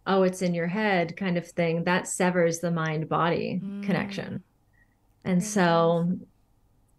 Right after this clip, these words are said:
Speaker 1: I don't know. I just think it's very interesting that this whole, um, topic of medical gaslighting, what I went through,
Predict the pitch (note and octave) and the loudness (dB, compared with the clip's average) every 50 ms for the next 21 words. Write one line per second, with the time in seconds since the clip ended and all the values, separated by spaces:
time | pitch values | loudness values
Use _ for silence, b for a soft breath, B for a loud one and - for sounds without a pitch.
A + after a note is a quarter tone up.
0 | _ _ _ _ _ _ - D#3+ F3+ F3+ G3+ A3 A#3+ B3 B3 C#4+ D#4+ F4 E4 D#4+ | _ _ _ _ _ _ -2 0 2 2 2 2 2 2 2 2 2 0 0 0
1 | D4+ D4 C#4+ C#4+ - - G3+ G#3 G3+ F#3+ A3+ A3 - A#3+ A3+ A#3+ B3 - - A3+ | 0 0 0 0 0 0 0 0 0 0 0 -2 -2 -2 -2 -2 -4 -2 0 2
2 | A3 A3 A3+ - - B3 B3+ C4 C#4+ C#4 C#4 - - A#3 A3+ A3 A3+ A3 G#3 - | 2 4 4 2 2 0 -2 -2 -2 -4 -2 0 0 2 4 4 4 2 2 0
3 | G3+ F#3+ F#3+ F#3 G3+ G3 G3 G3 G3 G3 F#3 F3 B B B B B B B _ | -4 -6 -4 -2 -2 0 2 2 2 0 0 -2 B B B B B B B _
4 | - - - G#3 G3+ G3 F#3+ F#3 F#3 F#3 F#3 F#3 G3+ G3+ G3+ G#3 G#3 G#3+ F#3 F3+ | -6 0 2 4 6 6 6 8 6 6 4 2 -2 0 0 0 0 2 2 4
5 | G3 F#3 F#3 G3+ G3+ - G#3 G#3 G#3 G3+ F3 G3 B3+ B3+ - - G#3+ G3+ G3 F#3 | 4 4 2 2 0 0 0 0 2 2 2 2 0 -2 -2 -2 0 0 2 2
6 | F#3+ F#3+ G3 F#3+ F#3 F#3 F3+ F3+ F3 F#3 G3+ A#3 A3+ - F#3+ F#3 F3+ E3+ E3+ E3+ | 2 2 0 0 0 0 0 0 0 0 -2 -4 -4 -6 -4 -2 0 0 0 0
7 | E3+ F#3+ G3 | -2 -4 -6